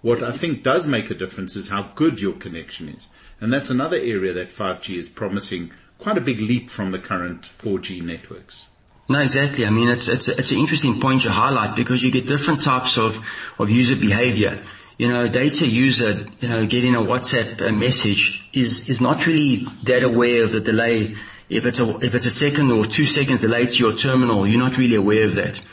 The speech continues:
Speaker 2: But for, for certain mission critical applications, that delay is critical. So you could imagine things like remote surgery, or if you've got a, an ambulance trying to communicate with a hospital and,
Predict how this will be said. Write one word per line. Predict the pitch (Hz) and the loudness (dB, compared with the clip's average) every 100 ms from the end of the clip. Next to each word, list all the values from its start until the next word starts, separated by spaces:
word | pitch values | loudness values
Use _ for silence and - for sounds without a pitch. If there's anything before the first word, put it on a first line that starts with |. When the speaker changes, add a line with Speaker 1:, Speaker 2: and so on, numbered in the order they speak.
| - - - - - - | -18 -16 -16 -18 -20 -8
Speaker 2:
But | 123 | -4
for, | - | -2
for | 139 - 135 | -4 -2 -2
certain | - 170 170 120 | 0 0 2 2
mission | 131 147 | 4 2
critical | 139 139 139 110 | 2 0 0 0
applications, | 123 117 110 123 127 - 101 87 - - - - | -2 -2 0 2 2 2 2 2 -4 -10 -20 -6
that | 131 135 | -2 0
delay | 139 123 123 | 0 2 2
is | 107 - | 2 0
critical. | - 143 135 - 85 - - - - | 0 0 0 -2 -6 -10 -20 -20 -8
So | - | 0
you | 113 | 0
could | 139 131 | 2 2
imagine | 123 131 131 110 | 2 2 0 0
things | 127 120 | 0 0
like | 117 113 | -2 0
remote | 110 117 | 2 2
surgery, | 117 127 123 117 104 98 | 2 2 4 2 2 2
or | 92 107 | 2 2
if | 107 | 2
you've | 131 123 | 0 2
got | 123 | 2
a, | 117 110 - | 2 0 2
an | 117 | 2
ambulance | 123 127 117 113 | 4 4 2 0
trying | 123 117 | 0 -2
to | 117 | -2
communicate | 113 120 120 127 113 | 0 0 0 0 -2
with | 110 | -2
a | |
hospital | 101 123 - 123 95 - - - - - | -2 -2 -4 -2 -2 -4 -8 -12 -14 -6
and, | 110 110 | -2 -2